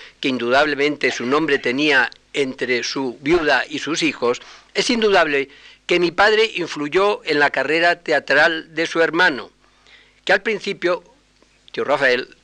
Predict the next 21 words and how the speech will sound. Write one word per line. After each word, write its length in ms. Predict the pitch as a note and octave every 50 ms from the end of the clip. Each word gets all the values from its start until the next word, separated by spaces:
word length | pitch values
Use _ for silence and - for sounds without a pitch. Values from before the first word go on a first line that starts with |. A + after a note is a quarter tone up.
| _ _
recorrió 560 | - G3+ C#3+ D3 C3+ - C3+ C3 E3+ F#3+ D#3
solo 320 | - C3+ B2 C3 C#3 - E3
y 80 | D3+
luego 340 | C#3 C#3+ D3+ D3+ E3 D#3 - -
acompañado 680 | D3 C#3 - C3 A#2+ - A2+ G#2+ A2+ B2 B2+ C3 B2+
por 180 | - A#2+ A2+ G#2+
mi 140 | G#2+ G#2+
mismo 320 | G#2 A2+ C3 B2+ A#2+ A#2 G#2
padre. 300 | - F#2 F2 - - - _ - _ - - _ _ - - - - - - - - - - _ -
Solamente 540 | - B3 C#4+ - C4+ C4 B3+ A3+ - A3
en 120 | G3+ G#3 A3+
una 200 | A3+ G#3+ F#3+ E3+
obra, 380 | D#3 C3+ A2 A2 F#2+ F#2 F#2 _ _ _ _ _ _ _ -
El 200 | E3+ E3+ E3+ E3+
cortejo 580 | - E3 D#3 D3+ - - B3+ A#3+ - - F3 E3
de 140 | G#3 A3
la 80 | A3 G3
Irene, 480 | F3 F3+ F#3+ F3+ D3 A#2+ G2+ G2 - _ _ _ _ _ _ _ _ _ _ _ -
que 200 | - C3+ C#3+ F3+
es 160 | E3+ - - _
una 440 | - E3 E3 E3 E3 D#3 D#3 -